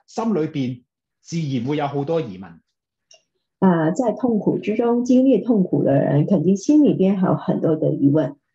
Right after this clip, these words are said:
Speaker 1: 我相信大家或者都有自己嘅經歷。
Speaker 2: 啊，我相信大家都有自己的經歷。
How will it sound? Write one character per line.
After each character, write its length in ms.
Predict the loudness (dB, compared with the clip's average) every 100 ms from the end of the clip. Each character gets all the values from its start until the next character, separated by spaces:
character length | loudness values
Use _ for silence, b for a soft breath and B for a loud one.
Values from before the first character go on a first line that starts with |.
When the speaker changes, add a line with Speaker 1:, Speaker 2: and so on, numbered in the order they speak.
| _ _ _ _ _ _
Speaker 1:
我 100 | -14
相 160 | -8 -6
信 140 | -4
大 160 | -4 -4
家 180 | -2 -2
或 100 | -4
者 120 | -6 -4
都 80 | -4
有 140 | -6
自 180 | -10 -12
己 20 |
嘅 240 | -8 -8
經 120 | -6 -8
歷。 140 | -10 -14 _ _ _ _ _ _ _ _ _ 0
Speaker 2:
啊， 200 | 2 4
我 160 | 2
相 220 | 2 0
信 260 | 2 2 2
大 180 | 0 0
家 220 | 0 0
都 120 | 2
有 200 | 4 2
自 140 | 0 2
己 160 | 2
的 100 | 0
經 280 | 0 0 2
歷。 240 | 2 0